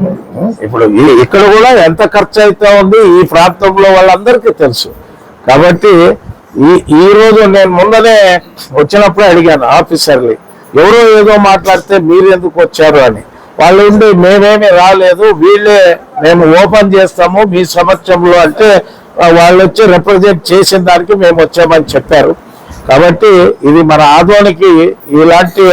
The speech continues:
అపనిందలు వేయడం కూడా మంచి పద్ధతి కాదు. దయచేసి సోదరులు, మీరు ఆవేశంలో ఏదో చేశారు, దయచేసి ఇక మీదట అటువంటివి చేయొద్దండి. ఎందుకంటే మీరు చేసినా, మేము చేసినా,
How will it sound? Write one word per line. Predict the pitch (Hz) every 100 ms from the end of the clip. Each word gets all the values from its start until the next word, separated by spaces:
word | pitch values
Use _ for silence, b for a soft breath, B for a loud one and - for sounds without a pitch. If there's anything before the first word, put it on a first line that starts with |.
| 156
అపనిందలు | 143 170 190 185 175
వేయడం | 175 165 160
కూడా | 160 156
మంచి | 131 135 143
పద్ధతి | 143 151 - 139
కాదు. | 131 147 170 B B B
దయచేసి | 131 160 175 202 -
సోదరులు, | 170 165 175 165 165 147 131 - 135
మీరు | 151 143 127 - - B B -
ఆవేశంలో | 151 202 202 190 190 190 180
ఏదో | 170 180 156
చేశారు, | 160 156 175 160 180 -
దయచేసి | 143 156 202 170 160
ఇక | 156
మీదట | 165 185 180 170
అటువంటివి | 151 160 160 185 -
చేయొద్దండి. | 147 180 156 151 151 175 - B B B 147
ఎందుకంటే | 196 196 190 214 190 156
మీరు | 165 208 190
చేసినా, | 202 180 208 196
మేము | 180 196 185
చేసినా, | 180 -